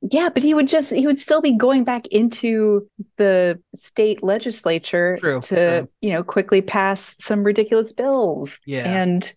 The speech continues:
Speaker 1: deny New Orleans any amount of funding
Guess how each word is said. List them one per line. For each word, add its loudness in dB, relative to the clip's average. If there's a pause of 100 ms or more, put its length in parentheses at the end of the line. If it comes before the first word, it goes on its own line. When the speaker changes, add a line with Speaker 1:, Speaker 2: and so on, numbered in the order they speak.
(140)
Speaker 1:
deny 4
New 4
Orleans 2 (140)
any 0 (320)
amount -4
of -8
funding 0